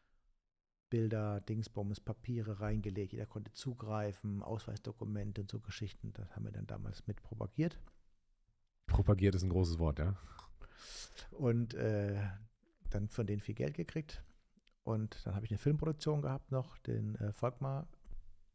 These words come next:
Speaker 1: der hat die F T L, der war früher auch bei Action Concept, hat sich dann selbstständig gemacht, der macht ganz viele Filmproduktionen und Werbeproduktionen. Und der hat das ganze Thema aufgegriffen und hat daraus eine Doku gemacht.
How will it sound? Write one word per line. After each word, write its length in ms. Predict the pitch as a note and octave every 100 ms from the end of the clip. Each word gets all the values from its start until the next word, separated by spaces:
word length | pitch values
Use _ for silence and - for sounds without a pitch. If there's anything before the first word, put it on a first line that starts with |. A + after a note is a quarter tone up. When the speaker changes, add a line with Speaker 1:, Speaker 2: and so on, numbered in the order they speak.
| _ _ _ - -
Speaker 1:
der 140 | F2
hat 120 | F2+ -
die 100 | -
F 140 | G#2
T 120 | -
L, 400 | - A2 C3+ C#3 - -
der 200 | G2+ G2
war 80 | G2+
früher 280 | - A2+
auch 120 | - -
bei 180 | A#2
Action 300 | A#2 A2+ -
Concept, 440 | G#2+ D3 - D3+ - - -
hat 80 | -
sich 100 | A#2
dann 80 | G2+
selbstständig 460 | A2+ - B2+ B2
gemacht, 340 | B2 A#2+ A#2 -
der 80 |
macht 160 | G2+ G#2+
ganz 180 | A#2 A2+
viele 220 | - A#2+
Filmproduktionen 880 | - C3+ - C3 A#2+ - B2 A#2+ B2
und 180 | G2 G2
Werbeproduktionen. 840 | A2+ B2+ - B2+ A#2+ B2 C3 C3 - - - - - _
Und 100 | A2+
der 80 | A2
hat 60 | B2
das 100 | -
ganze 240 | A2+ A#2+
Thema 300 | - B2 A#2
aufgegriffen 720 | - G#2+ B2+ - - - A#2+
und 100 | G#2+
hat 160 | A2 A2+
daraus 380 | G#2+ A2 -
eine 360 | A#2 A2 G#2+ A2
Doku 260 | - A2 G#2+
gemacht. 440 | - F#2+ - -